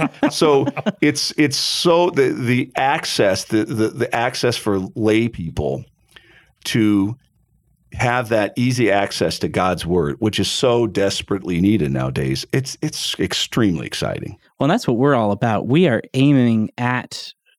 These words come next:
Speaker 1: lay people to talk about the texts that are coming up each week as they follow the, the lectionary, which isn't just a Lutheran thing. I know a lot of, uh, Catholics and a lot of Reformed churches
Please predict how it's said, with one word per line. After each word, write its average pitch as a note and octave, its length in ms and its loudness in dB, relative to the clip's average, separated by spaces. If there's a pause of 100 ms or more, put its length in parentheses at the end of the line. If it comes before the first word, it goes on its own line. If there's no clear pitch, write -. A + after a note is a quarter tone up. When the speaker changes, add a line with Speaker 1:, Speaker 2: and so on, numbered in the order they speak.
(140)
Speaker 1:
lay B2 260 2
people A2 540 -2 (100)
to C3+ 120 0
talk C3+ 340 -2
about A2+ 440 -2 (640)
the C3+ 100 4
texts - 680 -8
that B2 180 2
are A2 320 0 (100)
coming D3 300 0
up C#3 120 -2
each B2 220 -2
week A2+ 400 -2 (120)
as B2+ 160 0
they A2+ 140 2
follow A2 380 0
the, G2+ 160 -2
the A#2+ 120 -2
lectionary, B2+ 500 0 (240)
which D3 160 2
isn't F3+ 200 4
just D#3+ 220 2
a B2+ 40 2
Lutheran B2 420 2
thing. A2 180 -2
I G#2+ 100 2
know A#2+ 160 4
a A#2 40 4
lot A#2 220 4
of, A2+ 160 2
uh, G#2 360 0
Catholics B2+ 600 -2
and A2 120 2
a A2 40 0
lot A2+ 220 2
of A2+ 200 -2
Reformed C#3 340 0
churches A2+ 480 -2